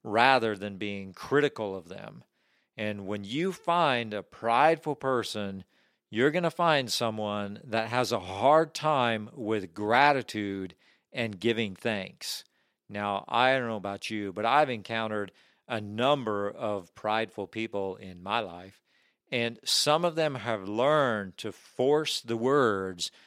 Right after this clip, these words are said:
but even when they do, you can tell there's just something that's not sincere.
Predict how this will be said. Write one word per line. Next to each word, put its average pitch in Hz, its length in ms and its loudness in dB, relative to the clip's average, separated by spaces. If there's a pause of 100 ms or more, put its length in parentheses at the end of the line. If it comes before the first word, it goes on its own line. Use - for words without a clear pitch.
(180)
but 117 200 0
even 208 380 -6
when 156 120 0
they 117 160 -2
do, 110 400 0
you 113 220 -4
can 151 220 -8
tell 123 420 0
there's 95 180 -8
just - 300 -6
something 165 580 -6
that's 104 280 -6
not 104 420 -6
sincere. 98 960 -6